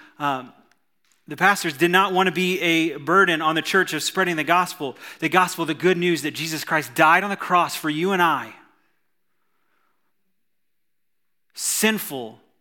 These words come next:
people, died on the cross for us, laid in a grave for three days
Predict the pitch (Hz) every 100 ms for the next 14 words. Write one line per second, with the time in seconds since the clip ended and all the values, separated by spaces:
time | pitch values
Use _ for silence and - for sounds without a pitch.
0 | _ - 160 147 117 104 - _ _ _
1 | _ _ _ _ _ _ _ _ _ _
2 | _ _ _ _ _ _ _ _ _ 156
3 | 160 202 - 185 - - 165 165 - -
4 | - - - _ _ _ _ _ _ _
5 | _ _ _ _ _ _ _ _ _ 147
6 | 185 208 208 165 180 160 156 143 156 185
7 | 175 156 120 113 - -